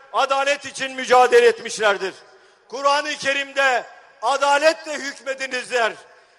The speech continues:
"İşi ehline veriniz." der. Peygamberimizin veda hutbesinin ana fikri de adalettir.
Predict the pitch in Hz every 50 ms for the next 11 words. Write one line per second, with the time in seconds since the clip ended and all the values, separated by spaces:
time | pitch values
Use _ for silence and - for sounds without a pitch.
0 | _ _ 247 269 277 - - 302 330 311 302 294 294 294 294 302 294 294 302 302
1 | 302 285 285 285 285 277 269 247 214 254 254 233 190 165 - - - - - _
2 | _ _ _ _ _ - 208 269 285 269 262 277 277 277 277 285 285 285 294 294
3 | 294 247 214 302 302 294 269 202 _ _ _ _ _ _ _ 214 262 277 269 302
4 | 330 339 320 320 294 - - - 294 269 - 277 285 277 277 269 269 262 262 269
5 | 285 269 - - - - - 262 262 262 277 262 254 247 - 247 254 247 226 226
6 | 214 220 - 233 214